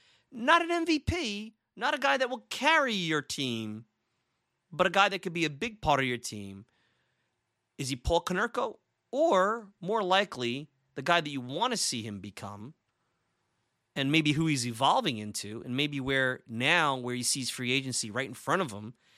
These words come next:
and he sees a ten-year, three hundred and fifty million dollar deal maybe. Maybe something like what Aaron Judge got, or something like, uh, Correa originally got, or, or something along those lines.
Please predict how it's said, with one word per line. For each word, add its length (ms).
and 140
he 60
sees 280
a 60
ten-year, 760
three 240
hundred 260
and 100
fifty 280
million 320
dollar 260
deal 280
maybe. 400
Maybe 180
something 380
like 180
what 160
Aaron 260
Judge 440
got, 340
or 80
something 340
like, 380
uh, 220
Correa 500
originally 520
got, 480
or, 260
or 60
something 380
along 280
those 240
lines. 560